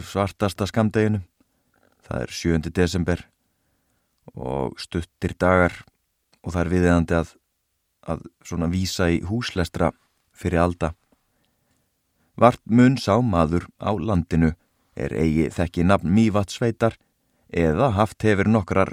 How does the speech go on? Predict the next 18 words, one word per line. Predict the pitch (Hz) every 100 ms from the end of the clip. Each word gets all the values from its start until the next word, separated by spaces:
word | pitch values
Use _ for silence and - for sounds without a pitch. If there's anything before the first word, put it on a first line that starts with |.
| -
spurnir | - 135 - 82 80 - _ _ _ -
af | 67 -
því | - 208 190 - 80
héraði. | 120 87 76 78 - _ _ _ _ _ _ _ _ -
Fyrir | - 101 107
hugskot | 135 - - 143 -
sjónum | - 143 98 82 78 80
margra | 82 76 _ - 60 60 90 _ _ _ _ _
stendur | - - 151 196
sveitin | - 85 - 58 107 - _ _ _
eins | - 78
og | 90
eitthvert | 90 104 90 _ - - -
ævintýraland | - 147 156 120 131 131 127 80 -
með | - 52
álfaborgum | 73 95 87 87 92 90 98 85
og | 78
undraheimum. | 95 85 85 85 87 85 107